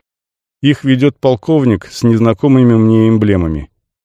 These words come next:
Щит с двумя скрещенными мечами и пятиконечная звезда, вписанная в семи- или восьмиконечную, не успеваю разобрать. Полковник с необычными эмблемами слегка повел ладонью,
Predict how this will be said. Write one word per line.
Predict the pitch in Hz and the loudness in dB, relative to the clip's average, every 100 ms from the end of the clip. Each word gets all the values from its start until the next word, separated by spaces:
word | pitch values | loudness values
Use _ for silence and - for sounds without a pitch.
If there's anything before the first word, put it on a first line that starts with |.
| _ | _
Щит | - - 175 | -12 -6 -6
с | 120 | -6
двумя | 104 120 131 120 | -2 0 2 0
скрещенными | - 120 101 151 135 120 117 | -4 -6 -4 0 2 2 2
мечами | 117 104 - 151 113 107 | 0 -2 -2 0 0 0
и | 113 | -2
пятиконечная | - - - 120 120 - 127 | -8 -10 -4 -2 -2 -2 -2
звезда, | 110 117 131 117 107 95 | 0 0 0 0 0 -2
вписанная | - 135 - 123 113 104 | -4 -6 -2 -2 0 -2
в | |
семи- | - 117 117 143 101 | -4 -2 0 0 0
или | 85 85 | -2 -4
восьмиконечную, | 78 82 - 107 135 120 113 101 - 95 98 | -6 -8 -6 -4 -2 -2 -2 -2 -4 -4 -2
не | 120 | -2
успеваю | 113 - 143 113 98 | -2 -4 0 0 2
разобрать. | 95 104 101 90 - - _ _ _ _ _ _ _ | 0 0 -2 -4 -8 -20 _ _ _ _ _ _ _
Полковник | 104 113 - 175 165 143 | -8 -8 -6 -4 -2 -4
с | - | -4
необычными | 123 117 120 - 127 120 117 | -4 -2 -4 -4 -2 0 0
эмблемами | 110 123 160 156 147 | 0 0 0 2 0
слегка | - 135 131 - 180 | 0 -4 -6 -4 -8
повел | - 117 104 113 110 | -2 0 2 2 2
ладонью, | 110 104 139 165 156 151 | 2 0 -2 0 0 -2